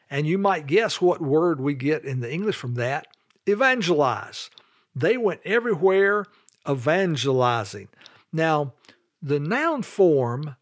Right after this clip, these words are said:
euangelion, simply means good news. And the context determines what that good news is. In Luke one eight, an angel came to Zacharias and said, "I got some euangelion for you. I got some good news.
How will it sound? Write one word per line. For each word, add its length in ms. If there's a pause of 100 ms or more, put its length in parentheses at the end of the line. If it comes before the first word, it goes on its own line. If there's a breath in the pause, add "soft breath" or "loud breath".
(120)
euangelion, 1120
simply 420
means 480 (140)
good 600 (100)
news. 600 (300 loud breath)
And 140
the 60
context 680
determines 720
what 180
that 160
good 180
news 240
is. 340 (320 loud breath)
In 180
Luke 280
one 200
eight, 300 (220 loud breath)
an 120
angel 320
came 300
to 80
Zacharias 720
and 80
said, 200
"I 80
got 180
some 240
euangelion 1120
for 100
you. 320
I 60
got 140
some 180
good 160
news. 440